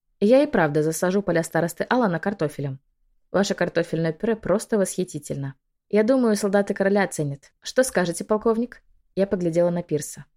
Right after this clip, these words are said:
Он с удовольствием ел картофель у леди Леоноры, пока мы все у неё проживали. Раз в неделю ей делали поставки с родины, потому что в наших краях купить картофель было невозможно.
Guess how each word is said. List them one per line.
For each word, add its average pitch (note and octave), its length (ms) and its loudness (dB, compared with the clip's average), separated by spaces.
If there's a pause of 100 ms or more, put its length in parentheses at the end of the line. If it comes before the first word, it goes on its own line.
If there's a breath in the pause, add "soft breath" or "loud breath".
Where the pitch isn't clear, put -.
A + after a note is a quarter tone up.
(220)
Он F#3 100 -2
с F#3+ 100 -6
удовольствием F3+ 480 0
ел E3 120 0
картофель E3+ 460 -4
у D#3+ 40 2
леди D#3+ 260 0
Леоноры, D#3+ 400 -2
пока F3+ 260 -2
мы E3 120 0
все A3 200 0
у A3 40 2
неё E3+ 240 0
проживали. E3 600 -6 (320)
Раз G#3+ 220 0
в - 60 -6
неделю G#3+ 300 0
ей E3+ 140 2
делали E3+ 260 0
поставки E3 420 -6
с - 80 -10
родины, D3+ 400 -4 (260)
потому E3+ 300 -4
что - 140 -8
в E3+ 40 -2
наших E3 300 -4
краях E3+ 280 0
купить - 220 -16
картофель - 440 -6
было E3 180 -2
невозможно. D#3+ 720 -6